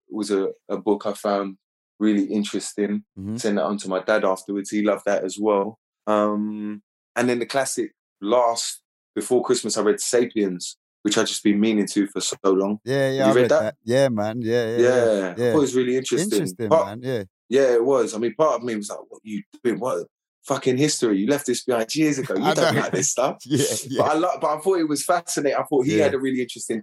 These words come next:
Speaker 1: tone. I've heard the guy Yuval, I've heard some of his interviews, and, um, he's an interesting human being. So yeah,
Speaker 2: Mm.
Speaker 1: he's got an interesting, um,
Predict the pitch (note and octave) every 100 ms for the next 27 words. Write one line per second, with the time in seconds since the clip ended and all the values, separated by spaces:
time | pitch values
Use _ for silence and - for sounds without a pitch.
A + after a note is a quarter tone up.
0 | - B2+ A#2+ A2 B2 A#2 A#2 A#2 A2+ A#2
1 | A2+ - G#2+ G#2+ G2 A#2 A2+ - A2+ A2
2 | G#2 G2+ B2 A2+ G#2+ A2 A2 G#2 G2+ G2
3 | F#2+ F#2 F#2 - _ _ _ _ _ _
4 | _ - A2 G#2+ G#2 A2 G2+ G#2 - -
5 | G#2+ G2+ G2+ F#2+ F#2+ _ _ _ _ _
6 | - - G#2 G2 A#2+ G#2+ G2+ G2+ A2 A2
7 | A#2 A2+ G2+ G#2 A2 G#2 G2 - G2+ F#2+
8 | F#2 F#2 F#2